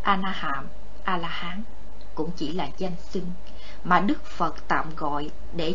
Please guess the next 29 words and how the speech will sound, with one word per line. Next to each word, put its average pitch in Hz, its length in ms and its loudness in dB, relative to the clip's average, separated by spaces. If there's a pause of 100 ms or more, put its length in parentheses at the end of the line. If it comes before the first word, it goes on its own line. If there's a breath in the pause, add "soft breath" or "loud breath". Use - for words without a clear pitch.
chỉ 156 200 0
những 175 180 0 (100)
tiến 240 160 2 (120)
trình 143 200 0 (120)
tâm 196 220 0 (460)
khi 247 180 0 (120)
tự 143 320 0
bỏ 147 320 0 (120)
thoát 294 260 0
ly 220 180 2
ra 202 260 2
những 160 200 0
ràng 156 420 0
buộc 147 120 0 (420)
kiết 208 200 0
sinh - 180 0 (580)
mà - 80 0 (140)
thôi. - 100 0 (2000 loud breath)
Bản 185 220 6
nguyên 226 200 4
của 160 180 0
tâm 196 420 0 (480)
và 147 280 0
pháp 214 200 0 (140)
vốn 247 200 0
tự 160 260 0
do 175 300 0
thanh 180 240 0
tịnh, - 100 0